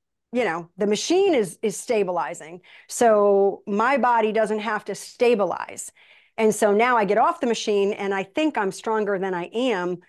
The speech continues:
when I'm in real life and I go to lift something heavy, because now I have to stabilize it. And it didn't have to when I was in the machine. So I'm, I'm really, I'm very,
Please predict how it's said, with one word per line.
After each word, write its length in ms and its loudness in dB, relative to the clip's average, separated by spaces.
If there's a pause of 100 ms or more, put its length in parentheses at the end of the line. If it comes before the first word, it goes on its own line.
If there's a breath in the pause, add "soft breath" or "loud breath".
(100)
when 160 2
I'm 100 2
in 140 0
real 180 2
life 320 0
and 100 -6
I 60 -6
go 140 -4
to 80 -4
lift 180 -4
something 340 -8
heavy, 400 -6 (400 soft breath)
because 300 -4
now 220 0
I 160 2
have 180 -8
to 80 -10
stabilize 640 -4
it. 260 -16
And 140 -6
it 100 -8
didn't 220 -2
have 380 -4
to 200 -2
when 180 -6
I 120 -6
was 120 -6
in 120 -6
the 40 -6
machine. 540 -10 (320 soft breath)
So 460 0
I'm, 260 2
I'm 260 2
really, 540 2 (560 soft breath)
I'm 220 0
very, 580 -2